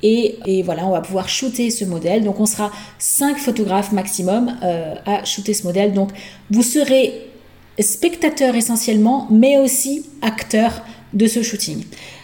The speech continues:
C'est-à-dire que contrairement au coaching individuel où vous êtes vraiment les trois quarts du temps acteur de votre shooting, hein, c'est vraiment en coaching individuel,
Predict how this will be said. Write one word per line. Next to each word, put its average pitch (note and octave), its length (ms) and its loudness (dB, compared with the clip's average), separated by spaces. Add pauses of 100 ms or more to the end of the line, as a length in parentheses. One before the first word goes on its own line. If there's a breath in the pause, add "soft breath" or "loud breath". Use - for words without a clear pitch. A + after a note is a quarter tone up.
(160 loud breath)
C'est-à-dire C4 240 2
que B3+ 80 -2
contrairement B3+ 760 0
au G#3+ 80 4
coaching B3+ 380 0
individuel A3 680 2
où F#3+ 80 0
vous F#3+ 320 -2
êtes F3 180 0
vraiment A3+ 840 2 (380)
les F3+ 120 -4
trois C#4+ 200 -2
quarts C4+ 180 2
du A3+ 100 2
temps A3 300 -2 (100)
acteur A#3 480 -2
de F#3 60 0
votre F3+ 260 0
shooting, G3 460 -2
hein, G3 80 -2
c'est G3 140 -4
vraiment F#3 340 -2
en F3+ 60 -2
coaching G#3+ 360 0
individuel, G3 540 2